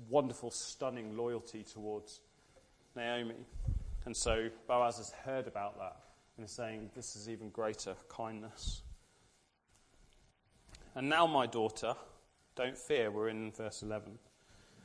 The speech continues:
"I will do for you all that you ask, for all my fellow townsmen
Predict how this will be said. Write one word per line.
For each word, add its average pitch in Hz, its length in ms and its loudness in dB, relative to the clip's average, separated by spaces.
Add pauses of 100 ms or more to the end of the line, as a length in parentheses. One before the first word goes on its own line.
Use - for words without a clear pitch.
(180)
"I 143 140 12
will 160 180 6
do 160 260 2
for - 140 -4
you 117 380 2
all 208 220 10
that 202 100 2
you 190 160 8
ask, - 420 10 (540)
for - 120 -6
all 156 200 4
my 170 240 8
fellow 160 400 6
townsmen 143 920 0